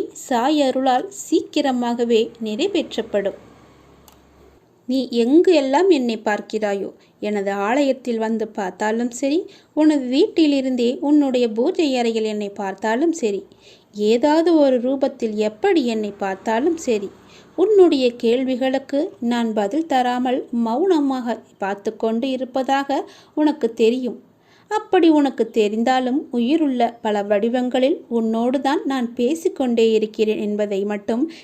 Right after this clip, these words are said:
நீ மறந்து விடாதே. ஏதாவது ஒரு ரூபத்தில் நான் உன்னுடன் பேசிக்கொண்டு தான் இருப்பேன். உனக்கு ஆறுதல் சொல்பவர்களாக, உன்னுடன் கூட இருப்பவர்களாக நான் எப்பொழுதுமே பேசிக்கொண்டு தான்,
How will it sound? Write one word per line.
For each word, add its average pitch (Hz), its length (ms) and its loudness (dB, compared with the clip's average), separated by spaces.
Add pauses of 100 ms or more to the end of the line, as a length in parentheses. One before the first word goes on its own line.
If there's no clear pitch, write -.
நீ 320 140 8
மறந்து 320 460 6
விடாதே. 208 420 0 (640)
ஏதாவது 220 640 2
ஒரு 302 240 4
ரூபத்தில் 285 600 0
நான் 269 320 -2
உன்னுடன் 240 560 -2 (100)
பேசிக்கொண்டு 247 680 0
தான் 285 240 2
இருப்பேன். 233 480 0 (920)
உனக்கு 240 500 -2
ஆறுதல் 262 560 0
சொல்பவர்களாக, 220 920 0 (260)
உன்னுடன் 320 580 4 (100)
கூட 415 300 2 (100)
இருப்பவர்களாக 226 1040 -2 (180)
நான் 214 320 -4
எப்பொழுதுமே 240 800 -2 (380)
பேசிக்கொண்டு 208 720 -6
தான், 233 260 -2